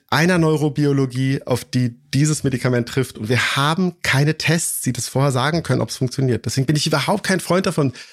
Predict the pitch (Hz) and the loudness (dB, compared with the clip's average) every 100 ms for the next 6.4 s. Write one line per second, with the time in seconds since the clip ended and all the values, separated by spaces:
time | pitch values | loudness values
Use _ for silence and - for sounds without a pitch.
0 | _ - - 156 151 127 143 151 143 - | _ -4 -2 2 2 2 0 2 -2 -4
1 | - - 131 151 185 175 151 127 151 143 | -6 -4 0 2 2 2 0 0 2 2
2 | 147 147 151 156 151 147 143 139 135 - | 0 0 0 2 2 2 0 0 -2 -6
3 | - - 147 160 196 220 139 139 120 120 | -8 -2 0 2 2 2 0 0 -2 -2
4 | - 117 131 160 175 143 156 180 175 170 | 0 2 2 2 0 0 0 2 2 2
5 | 160 156 151 170 185 151 - 147 143 143 | 0 0 0 0 -2 -2 0 0 0 -2
6 | 143 - 143 | -4 0 0